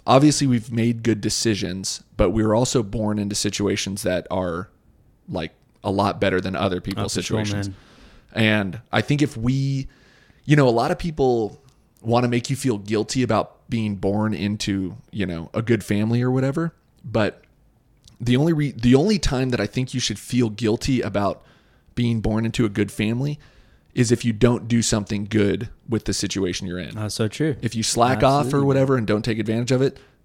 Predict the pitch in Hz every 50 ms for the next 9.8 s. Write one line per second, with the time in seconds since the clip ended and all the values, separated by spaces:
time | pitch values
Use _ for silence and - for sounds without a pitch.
0 | _ - - 117 117 113 101 - - 92 - - 92 90 101 - 76 78 - -
1 | - - - - - 113 107 104 127 135 135 127 123 123 123 113 110 104 113 123
2 | 135 - - 110 104 101 - 104 - - 98 95 101 - - 117 120 113 107 101
3 | 101 - - - - _ _ _ _ _ _ _ _ _ _ _ - - 113 107
4 | - 107 101 104 101 95 104 101 95 101 110 101 98 95 101 98 95 - 107 117
5 | 131 127 107 95 110 104 98 - 95 85 78 82 104 113 123 123 110 - - 104
6 | 101 107 117 120 110 110 110 110 110 104 104 - - 113 107 104 101 107 104 104
7 | 101 101 98 - - 117 117 123 117 107 98 - 107 110 104 104 101 104 113 127
8 | - 113 101 107 101 98 - 98 98 98 101 - - 110 92 101 101 98 110 127
9 | - - 117 110 107 - - - - - - 117 127 131 143 143